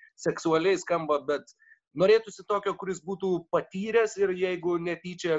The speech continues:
kažkaip tai ten, vat, nežinau, arena su, užtemimas, a, LeBronui kokia nors irgi ju-, juoda diena, tai žmogaus, kuris galėtų įnešt šaltakraujiškumo ir patempt komandą.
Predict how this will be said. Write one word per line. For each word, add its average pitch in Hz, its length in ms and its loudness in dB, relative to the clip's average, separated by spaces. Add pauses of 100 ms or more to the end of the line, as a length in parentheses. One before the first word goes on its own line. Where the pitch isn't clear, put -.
kažkaip 151 340 -4
tai 139 140 -2
ten, 139 240 0
vat, 135 160 0 (160)
nežinau, 135 400 0
arena 147 320 0
su, 143 220 -8 (480)
užtemimas, 190 880 -2
a, 151 260 2
LeBronui 143 560 -2
kokia 131 240 -4
nors 131 240 -6
irgi 131 240 -8
ju-, 143 180 -6
juoda 156 380 0
diena, 160 320 2 (380)
tai 160 180 -2
žmogaus, 175 400 0
kuris 190 240 -4
galėtų 175 480 0 (1600)
įnešt 196 520 0
šaltakraujiškumo 175 960 -2
ir 170 160 -4
patempt 160 400 -2
komandą. 190 480 2